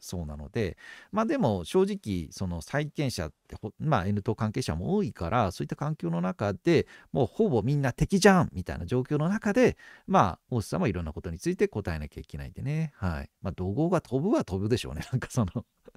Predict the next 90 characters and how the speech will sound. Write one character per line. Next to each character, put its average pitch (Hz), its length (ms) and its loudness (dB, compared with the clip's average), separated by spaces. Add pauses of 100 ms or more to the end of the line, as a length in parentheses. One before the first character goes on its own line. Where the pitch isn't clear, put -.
<laughs> - 220 -6
わ 139 120 6
け - 140 4
の 107 100 6
わ 101 80 2
か - 140 -6
ら 123 60 6
ん 107 60 0
こ 95 100 -6
と 87 80 -8
言 80 60 -4
っ - 40 -16
た 92 120 -4
ら 67 80 -6
で-、 - 200 -14
で 87 100 -8
す - 120 -10
よ。 - 200 -12
あ - 160 -8
の、 98 140 -8 (440)
<laughs> - 160 -6 (360)
「そ - 160 0
れ 175 120 8
は 196 200 10
私 147 280 2
の 175 100 4
せ 208 140 8
い 165 60 8
じ 120 60 4
ゃ 107 40 2
な 104 80 0
く - 80 -10
て、 123 200 4
立 113 240 -2
花 160 160 2
さ 113 120 0
ん - 20 2
の 101 80 0
せ 135 120 0
い 123 60 2
な 98 100 0
ん 85 40 -4
で 78 60 -8
す」 127 180 0
と - 80 -6
か - 80 -6
言 - 20 -6
っ - 20 -10
た 85 100 -6
ら、 92 140 -4
「あ 196 100 -2
ー、 214 40 -2
何 233 100 0
言 233 80 -2
っ - 20 -8
て - 140 -6
ん - 20 -2
だ 202 80 0
お 185 40 0
前」 175 240 2
み 117 80 -4
た 90 100 -4
い 82 40 -4
な 76 160 -8 (520)
こ 120 120 -4
と 156 80 0
に 151 280 0
な 110 120 2
る 90 140 -2 (100)
か - 140 -4
も 311 100 -2
し - 120 -6
れ 87 100 -2
な 90 80 -2
い 80 60 -4
で 76 60 -10
す - 160 -18
け 101 120 -4
ど、 117 140 0
ま 120 80 -2
あ、 - 20 -2
そ 165 120 -8
こ - 80 -6
は 165 60 0
静 101 220 -2
粛 - 240 -10
に 82 100 -6
っ - 40 -6
て - 160 -14
話 71 340 -12